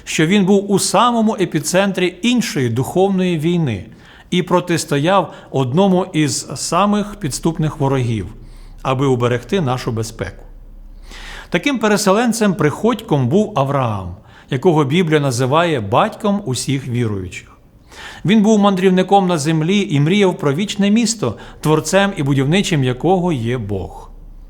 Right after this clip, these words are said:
Бути тимчасово переміщеною особою, бути вимушеним переселенцем нелегко. Тим не менше, хочу поділитись деякими ідеями, котрі допоможуть кожній людині в такому стані, як мінімум, зберегти і не втратити свої духовно-емоційні сили,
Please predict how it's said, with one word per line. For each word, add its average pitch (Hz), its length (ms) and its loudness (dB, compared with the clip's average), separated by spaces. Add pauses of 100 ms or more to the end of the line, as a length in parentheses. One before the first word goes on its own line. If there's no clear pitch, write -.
(540)
Бути 233 240 0
тимчасово 220 560 2
переміщеною 180 720 0
особою, 143 600 -2 (360)
бути 196 360 4
вимушеним 180 680 2
переселенцем 156 800 0
нелегко. 127 580 -2 (580)
Тим 226 140 4
не 240 100 4
менше, 233 360 2
хочу 220 340 0
поділитись 175 560 4
деякими 185 580 2
ідеями, 120 600 -2 (500)
котрі 185 300 0
допоможуть 175 640 2
кожній 180 380 4
людині 170 420 2
в 151 60 -6
такому 151 420 0
стані, 170 440 0
як 156 220 0
мінімум, 139 640 2
зберегти 147 640 0
і 160 200 0
не 143 120 0
втратити 175 540 -2
свої 139 340 0
духовно-емоційні 123 1000 -2
сили, 95 380 -6